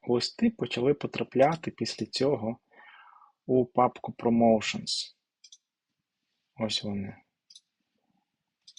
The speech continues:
Ось вони, у папці Promotions. Тобто це не спам, це, це не так погано, <laughs> як спам, але все ж таки це не інбокс. Е, і це не є good. Тобто хотілося б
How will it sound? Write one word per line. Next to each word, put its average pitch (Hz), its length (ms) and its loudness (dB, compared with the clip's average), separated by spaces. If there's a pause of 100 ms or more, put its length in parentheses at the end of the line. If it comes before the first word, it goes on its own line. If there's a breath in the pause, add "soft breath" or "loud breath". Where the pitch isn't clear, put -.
(600)
Ось 123 340 -4
вони, 101 180 -2
у 104 80 -6
папці - 360 0
Promotions. 110 640 0
Тобто 127 240 0
це 139 160 6
не 127 140 6
спам, 120 540 4 (720)
це, 113 640 6 (280)
це 127 120 0
не 120 120 2
так 120 200 2
погано, 117 440 6
<laughs> - 40 0
як 117 220 4
спам, 151 460 4 (500 loud breath)
але 117 240 4
все 151 220 6
ж - 100 -2
таки 120 240 4
це 127 440 6
не 117 220 4
інбокс. 113 880 2 (1040 loud breath)
Е, 110 600 -2
і 104 80 -12
це 127 160 4
не 117 160 8
є 113 100 8
good. 120 400 -4 (100)
Тобто 113 320 0
хотілося 135 680 4
б - 20 -8